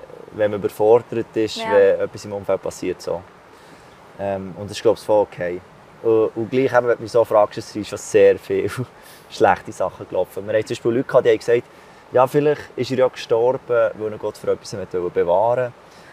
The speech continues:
Speaker 1: Jemand hat sogar gesagt, ja, vielleicht, ähm, ähm, vielleicht wäre er am Ende vom Leben nicht mit Jesus unterwegs gewesen.
Speaker 2: Oh Mann.
Speaker 1: Ähm, das sind nur so Müsterli. Leute, die,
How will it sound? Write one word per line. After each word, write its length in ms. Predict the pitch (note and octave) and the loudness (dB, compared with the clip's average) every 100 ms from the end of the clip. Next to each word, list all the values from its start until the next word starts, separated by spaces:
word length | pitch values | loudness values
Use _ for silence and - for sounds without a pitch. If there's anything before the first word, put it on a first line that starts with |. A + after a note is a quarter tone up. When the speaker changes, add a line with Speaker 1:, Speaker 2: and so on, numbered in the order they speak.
| - - | -14 -10
Speaker 1:
Jemand 180 | G#2 | -2
hat 120 | A2 - | -2 -2
sogar 240 | - G2+ | -2 -2
gesagt, 240 | - G2+ C3 | -2 -2 2
ja, 140 | D#3+ | 2
vielleicht, 320 | - B2+ B2 - - | 0 -4 -4 -6 -12
ähm, 400 | F#2+ G2 G2 F#2+ - - - - - - - - | -8 -8 -10 -16 -20 -20 -20 -20 -20 -20 -20 -16
ähm, 360 | - E2 E2+ F2 F2 - - | -10 -10 -10 -14 -18 -20 -10
vielleicht 320 | - G#2+ G#2+ - - | -4 -2 -2 -6 -2
wäre 420 | G2+ G2 F#2+ F#2+ - | 0 0 -4 -12 -10
er 40 | |
am 80 | G2 | -2
Ende 240 | G2 A#2 | 0 0
vom 180 | A2 G2+ | -6 -6
Leben 280 | G2 G2 F#2+ | -4 -4 -4
nicht 80 | A2 | -2
mit 180 | D3+ D3+ | 0 0
Jesus 280 | C#3 C3+ C#3+ | -2 -2 -10
unterwegs 520 | C3 A#2+ A#2 - - | -8 -2 -2 -4 -18
gewesen. 360 | - G#2 G#2 G2 - - - - - C#4+ | -12 -10 -10 -12 -18 -20 -20 -20 -18 -12
Speaker 2:
Oh 60 | B3 | -8
Mann. 260 | A3 A3 A3+ | -6 -8 -10
Speaker 1:
Ähm, 260 | F3 F3+ - - - - - - - | -12 -18 -20 -20 -20 -20 -20 -20 -10
das 120 | B2+ | -2
sind 100 | D3+ | 2
nur 160 | D3 E3 | 4 4
so 120 | D#3 | 2
Müsterli. 560 | B2+ C#3+ - B2+ G#2+ F#2+ - - - - - | -2 -4 -6 -4 -4 -6 -16 -20 -20 -18 -2
Leute, 340 | A#2+ D3+ - | 4 4 2
die, 640 | B2 B2 A2+ A2 A2 A2 | 6 8 10 8 4 2